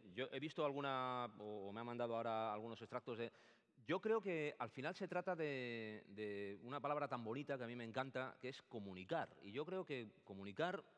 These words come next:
Mario comunica bien, Ibai comunica bien, eh, hay otros que no comunican bien, hay gente que, que comunica muy mal,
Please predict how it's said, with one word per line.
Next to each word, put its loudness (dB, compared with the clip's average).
Mario 0
comunica -4
bien, -4
Ibai 0
comunica -4
bien, -4
eh, -4
hay -4
otros -6
que -6
no -6
comunican -6
bien, -4
hay -6
gente -8
que, -4
que -10
comunica -2
muy -4
mal, -2